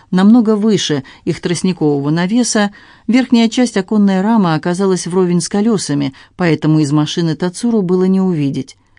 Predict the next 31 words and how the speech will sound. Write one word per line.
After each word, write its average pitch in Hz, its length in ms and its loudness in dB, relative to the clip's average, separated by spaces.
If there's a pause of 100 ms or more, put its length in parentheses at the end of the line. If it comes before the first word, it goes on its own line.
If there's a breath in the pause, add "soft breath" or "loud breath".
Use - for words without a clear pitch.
(140)
Серая 170 340 -2
«Волга» 147 300 -2
постояла 151 400 -6
на 156 160 0
месте 156 320 -4
и 156 60 0
уехала. 175 680 -4 (340 loud breath)
Скоро 294 320 0
начальница 202 680 0
окликнула 151 540 -4
Тацуру. 135 580 -10 (340)
«Звонил 160 460 0
председатель 156 640 -4
Пен 180 260 -2
из 131 140 -4
ревкома. 135 560 -6 (260 soft breath)
Просит 240 360 -2
тебя 180 280 -2
подойти 147 420 -4
в 143 40 -4
его 139 220 -6
кабинет». 135 540 -4 (640)
Тацуру 226 400 -2
старательно 180 560 -2
отмыла 160 340 -2
руки 147 240 -2
от 139 120 -6
стальной 143 420 -4
пыли, 196 400 0 (180 loud breath)
сняла 233 400 2
кепку, 175 560 -2